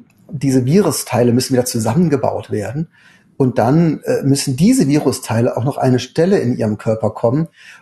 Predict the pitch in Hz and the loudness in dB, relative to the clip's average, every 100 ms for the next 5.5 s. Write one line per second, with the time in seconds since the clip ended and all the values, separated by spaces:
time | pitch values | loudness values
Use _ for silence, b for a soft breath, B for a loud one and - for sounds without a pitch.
0 | B 127 139 123 190 196 127 131 196 214 | B 0 2 4 2 2 4 4 2 0
1 | - 135 147 208 - - - - - 233 | 0 2 2 0 -4 -8 -10 -6 0 0
2 | 120 - 104 95 104 107 151 151 120 123 | -2 -6 -8 -8 -12 -10 -10 -8 -6 -6
3 | 113 139 - 120 113 113 113 - 143 - | -6 -8 -6 -6 -4 -4 -6 -4 -4 -4
4 | - 147 - 139 131 135 131 131 131 131 | -2 -2 0 0 4 4 4 4 2 2
5 | 123 - 131 127 120 | 0 0 2 2 0